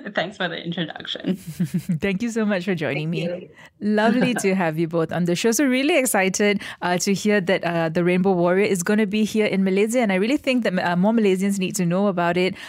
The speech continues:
Speaker 2: Um, can we start off with a little history, uh, about, well, let's talk about, uh, Greenpeace and why they have a fleet of ships. You know, what is the whole purpose of having a fleet of ships?
Speaker 1: Yep, sure. Thanks. Um, um, our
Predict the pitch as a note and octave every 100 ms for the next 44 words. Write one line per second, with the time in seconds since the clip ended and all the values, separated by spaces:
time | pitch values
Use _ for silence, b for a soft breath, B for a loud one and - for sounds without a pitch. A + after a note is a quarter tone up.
0 | B - G3+ G3+ C#4 C#4+ D#4 - B3 A3+
1 | A#3 A3 F#3+ F3+ G3 G3+ G3 - G3+ G3
2 | B B - F3 - E3+ F3+ E3+ B B
3 | - A3+ - G#4 - G#4 C#4 F#3+ F3 E3
4 | F#3+ G3 F#3+ G3+ F#3+ - - E3 E3+ F3
5 | G3 F3+ F3 - - G3+ G#3+ F#3+ - B
6 | - - A3+ A3+ E3 E3 - G3 D#3 D#3+
7 | E3+ F3+ A3 G#3 G3 G3 F#3+ G3 F3 F3+
8 | F3 - B B E3+ - E3 E3+ D3+ -
9 | D#3+ - - - - - - _ _ _
10 | _ _ _ - A#3+ - - A#3 F#3+ F#3+
11 | E3+ E3 - F3+ F#3+ F#3+ F#3 F#3 B B
12 | B B _ - F#3 F#3 F#3+ F#3 F3+ D#3+
13 | F3 F3 F3+